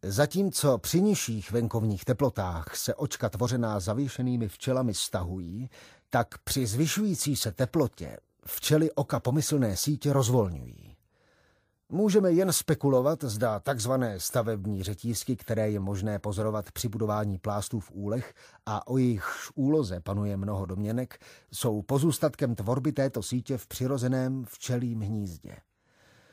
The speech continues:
Avšak dosud nemáme spolehlivé vysvětlení funkce, dokonce ani důvodů takovéhoto chování.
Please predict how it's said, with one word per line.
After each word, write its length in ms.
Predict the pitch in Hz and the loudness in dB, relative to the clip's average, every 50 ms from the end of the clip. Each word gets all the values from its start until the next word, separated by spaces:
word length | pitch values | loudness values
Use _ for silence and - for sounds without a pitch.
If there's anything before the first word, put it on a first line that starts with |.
| _ _ _ | _ _ _
Avšak 320 | - 147 - - 175 147 131 | -2 -2 0 0 0 2 2
dosud 340 | 180 190 - - 208 143 | 2 2 2 0 0 2
nemáme 380 | 147 147 160 170 165 170 170 156 | 2 4 4 4 2 2 2 0
spolehlivé 680 | - - - - 143 151 160 156 135 139 147 143 139 127 | -2 -4 -2 -2 0 0 2 0 0 0 0 0 0 0
vysvětlení 600 | 113 120 - - 143 139 - 147 147 143 135 127 | -2 -4 -2 -2 -4 -2 -2 -2 -2 0 0 -2
funkce, 800 | 117 - - 143 135 131 - - - - - 104 78 58 55 - _ - - | -4 -4 -4 -2 -2 -2 -4 -8 -10 -8 -8 -8 -8 -10 -14 -18 _ -20 -14
dokonce 400 | 101 107 117 - 139 123 - 131 | -12 -10 -6 -4 -2 -2 -2 -2
ani 220 | - 139 131 123 113 | -2 0 0 0 0
důvodů 680 | 107 131 160 180 175 160 156 131 101 107 101 104 104 | 2 2 2 2 4 4 2 2 2 -2 -4 -4 -4
takovéhoto 720 | 95 - 101 - - 117 107 110 110 110 92 104 101 - 107 | -6 -6 -8 -4 -4 -2 0 0 0 0 -2 -4 -4 -6 -8
chování. 680 | - - 113 104 104 98 82 78 73 62 52 50 50 _ | -6 -6 -4 -4 -4 -4 -6 -8 -12 -16 -18 -20 -20 _